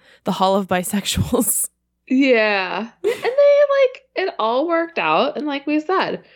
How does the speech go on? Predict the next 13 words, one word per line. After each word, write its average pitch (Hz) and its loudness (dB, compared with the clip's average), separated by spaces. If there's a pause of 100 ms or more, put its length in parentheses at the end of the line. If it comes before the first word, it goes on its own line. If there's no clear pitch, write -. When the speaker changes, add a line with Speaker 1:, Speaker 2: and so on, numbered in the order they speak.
(180)
Speaker 2:
it - -4
looked 311 -2 (120)
like 539 2
a 494 -6
great 262 0
museum. 453 2 (100)
Speaker 1:
It 160 -8
did. 185 -2 (320)
I 160 0
wanna 262 -2
go 269 0
learn 220 -2
there. 247 -4